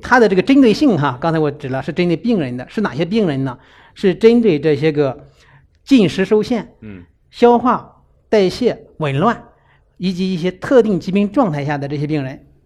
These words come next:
Speaker 1: 他对营养素、对膳食的一种需求，啊，在医生和营养师的指导下来进行这个摄入的食品。
Speaker 2: 我问一下庞总，就是现在，
Speaker 1: <laughs>
Speaker 2: 就是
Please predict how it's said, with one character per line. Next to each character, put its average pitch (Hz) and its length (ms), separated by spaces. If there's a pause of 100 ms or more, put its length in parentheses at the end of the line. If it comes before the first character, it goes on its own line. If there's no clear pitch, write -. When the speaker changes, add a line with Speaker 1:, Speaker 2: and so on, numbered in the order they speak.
Speaker 1:
他 170 180
对 160 140
营 156 180
养 147 200
素、 143 360 (340)
对 156 160
膳 156 240
食 - 140
的 139 380
一 160 100
种 139 140
需 156 200
求， 123 320 (420)
啊， 139 120
在 156 160
医 160 240
生 175 240
和 156 140
营 147 140
养 147 140
师 - 80
的 156 100
指 147 180
导 147 140
下 240 280 (560)
来 143 160
进 147 180
行 135 220
这 139 160
个 123 200 (180)
摄 190 200
入 147 120
的 135 100
食 139 160
品。 135 180 (320)
Speaker 2:
我 156 160
问 226 160
一 - 20
下 147 120
庞 113 220
总， 98 140
就 165 100
是 156 180
现 285 240
在， 247 400 (140)
Speaker 1:
<laughs> - 220
Speaker 2:
就 196 120
是 170 260